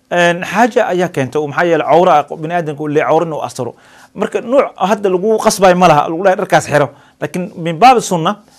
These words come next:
in dharka cad oo halkaas oo kale, saas oo kale loo xirtaa ayaa wanaagsan. Idan xadiiskaas, khitaabkaasi muwajjah ku yahay.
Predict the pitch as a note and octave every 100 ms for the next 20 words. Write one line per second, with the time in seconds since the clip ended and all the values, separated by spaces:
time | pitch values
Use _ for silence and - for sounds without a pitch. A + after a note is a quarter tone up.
0 | _ - F#3+ A3+ - D#3 D#3+ - E3 F3
1 | F3 D#3+ D3 D3 E3 D3+ C#3+ C#3+ D3 E3
2 | B2 A#2 - D3 C#3 C3+ A#2+ A2+ A2 -
3 | - - - F#3+ A3 F#3+ G#3 D#4 C4 G#3+
4 | - - F3+ F3+ F#3 F3+ F3 E3 F#3+ D3+
5 | C3 C3 A2